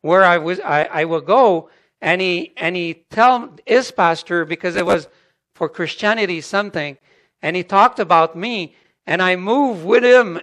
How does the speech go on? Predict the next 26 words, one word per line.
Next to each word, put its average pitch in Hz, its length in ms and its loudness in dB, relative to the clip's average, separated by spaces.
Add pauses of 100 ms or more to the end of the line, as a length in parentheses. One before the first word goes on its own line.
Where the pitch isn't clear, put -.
and 165 200 -6
as, 175 320 -2
uh, 165 300 2 (300)
roommates, 170 880 -2 (420)
uh, 160 300 2
to 202 200 -8
be 220 140 -6
my 175 300 -2 (260)
first 220 320 -2
place. 214 340 0
I'm 175 200 -12
gonna 165 340 -2 (480)
serve 208 400 0
the 175 140 -2
Lord, 214 480 4
and 160 160 -4 (260)
he 151 200 -12
opened 214 440 0
the 180 80 -2
doors 220 360 2
for 190 200 -2
me. 220 240 -8 (220)
Again, 240 560 0
God 226 280 2
used 254 360 0
him 214 240 0